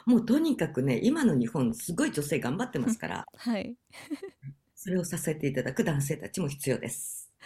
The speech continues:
Speaker 2: なるほど。あの、ま、今本当に活動内容を最初にね、お伝えしたんですけど、多岐にわたっていて、様々な活動をやられてるかと思うんですけども、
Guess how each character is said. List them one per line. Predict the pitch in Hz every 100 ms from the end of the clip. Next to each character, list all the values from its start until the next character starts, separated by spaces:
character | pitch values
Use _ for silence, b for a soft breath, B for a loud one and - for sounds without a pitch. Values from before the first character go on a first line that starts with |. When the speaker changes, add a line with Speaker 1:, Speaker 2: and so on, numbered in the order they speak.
| 466 440 403 320 226
Speaker 2:
な | 220 240
る | 233
ほ | 240
ど。 | 208 214 - B B B B B _
あ | 320
の、 | 330 330 330 285 -
ま、 | 330 -
今 | - 403 311
本 | 302 311
当 | 339
に | 320
活 | 294 311 302
動 | 330
内 | 320 330 294
容 | 240 208
を | 175 -
最 | 233 226
初 | 233
に | 220 226
ね、 | 240
お | 196
伝 | - 226
え |
し | 226
た | 233
ん |
で | 208
す | 202
け | -
ど、 | 190 180
多 | - 311
岐 | - 262
に | 214 -
わ | 196
た | 202
っ | 196
て | _ 208
い | 202
て、 | _ 226 208 B B B
様 | - 220 302
々 | 392 349 240
な | 180
活 | - -
動 | 196
を | 208
や | 202
ら | 214
れ | 220
て | 208
る | 214 208
か | 190
と | 185
思 | 190
う | 196
ん |
で | 185
す | 190
け | -
ど | 180
も、 | 185 214